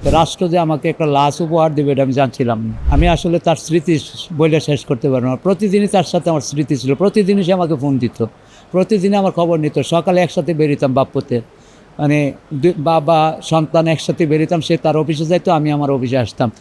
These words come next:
তো প্রতিদিনই তার সাথে আমার স্মৃতি ছিল। তার একটাই দল ছিল, মা বাপকে করতে হবে, এটাই তার দল, আর কোনো দল ছিল না। আর মানুষকে সেবা দিতে হবে। সে যে মাদ্রা-, ইয়াতে ক্লিনিকে বসতো, হাসপাতালে বসতো, প্রতি শুক্রবারই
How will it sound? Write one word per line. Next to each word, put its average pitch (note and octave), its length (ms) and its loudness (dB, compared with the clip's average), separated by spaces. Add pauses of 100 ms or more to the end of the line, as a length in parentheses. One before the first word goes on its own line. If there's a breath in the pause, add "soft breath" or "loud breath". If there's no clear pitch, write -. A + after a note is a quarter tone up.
(200 loud breath)
তো D3+ 80 -4
প্রতিদিনই G3 520 0
তার F3+ 180 0
সাথে E3 240 -2
আমার D3+ 120 0
স্মৃতি C#3 380 -2
ছিল। - 180 -4
তার D#3+ 140 0
একটাই F3+ 360 0
দল G3 240 0
ছিল, G#3 320 -2 (400)
মা D#3+ 160 2
বাপকে D#3 340 0
করতে D3+ 300 -2
হবে, A#2+ 300 0
এটাই F#3 160 2
তার E3+ 240 0
দল, A#2+ 260 0 (300)
আর C#3+ 120 -2
কোনো C#3+ 140 0
দল D3 220 2
ছিল C3 200 -4
না। C3 160 0
আর C3+ 80 0
মানুষকে D3 340 -2
সেবা D3+ 300 0
দিতে D3 220 -2
হবে। C#3 280 0 (360 loud breath)
সে D#3+ 220 2
যে D#3+ 200 2
মাদ্রা-, D3+ 640 -2
ইয়াতে C#3+ 560 2 (300 loud breath)
ক্লিনিকে F3 380 2
বসতো, D#3 460 0
হাসপাতালে D#3 500 0
বসতো, C#3+ 320 -2
প্রতি F3+ 340 0
শুক্রবারই F3 640 0